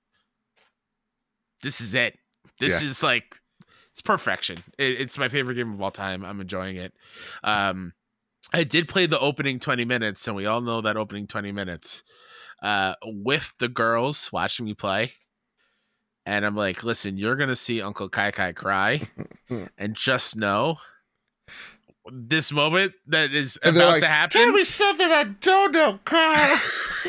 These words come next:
Speaker 1: But, like, I literally told them, uh, uh, 'cause they looked at me, he's like, "Why are you gonna cry over a video game?"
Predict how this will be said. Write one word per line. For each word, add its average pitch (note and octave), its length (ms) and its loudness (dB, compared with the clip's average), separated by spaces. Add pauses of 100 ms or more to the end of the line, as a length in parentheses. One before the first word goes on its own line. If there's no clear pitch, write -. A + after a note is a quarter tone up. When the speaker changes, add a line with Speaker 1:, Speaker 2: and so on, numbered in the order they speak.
(500)
Speaker 1:
But, A#3 240 4
like, A3+ 200 4
I G#3+ 120 6
literally A3+ 380 4
told G#3+ 260 2
them, D3+ 180 0
uh, C3+ 240 -6
uh, C#3 360 2
'cause D3+ 200 -2
they D3 120 0
looked D#3+ 200 -2
at C#3 60 -2
me, A#2 80 -2
he's A#2 120 -4
like, A#2 160 -4
"Why A2 160 2
are C#3 40 0
you C#3+ 100 -2
gonna C3+ 180 -2
cry B2+ 260 0
over G#2+ 260 -4
a G2 40 -8
video A#2+ 280 -2
game?" F2 280 -10